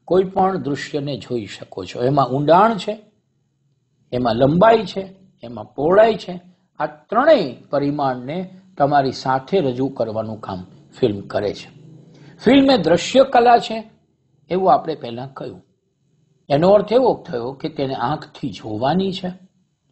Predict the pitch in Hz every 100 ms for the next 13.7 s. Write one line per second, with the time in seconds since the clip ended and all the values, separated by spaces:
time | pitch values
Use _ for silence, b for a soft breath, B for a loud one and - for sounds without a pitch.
0 | _ _ _ 147 156 151 - 110 - 98
1 | 101 113 180 190 185 185 175 - - _
2 | _ _ _ 143 165 107 117 131 139 -
3 | - - 101 113 104 - 87 87 85 -
4 | - _ _ _ _ _ _ _ _ 135
5 | - 202 202 202 208 202 208 196 202 190
6 | - 220 208 147 - 190 - 123 123 143
7 | 101 - 92 - _ _ _ _ _ 127
8 | 131 170 180 - 175 165 - 190 180 165
9 | 127 120 127 151 131 101 87 _ _ _
10 | _ _ _ _ _ - 147 135 - 214
11 | 262 277 - - 143 151 127 - 202 202
12 | 117 85 _ _ _ _ _ _ 117 143
13 | 208 214 - 131 - 107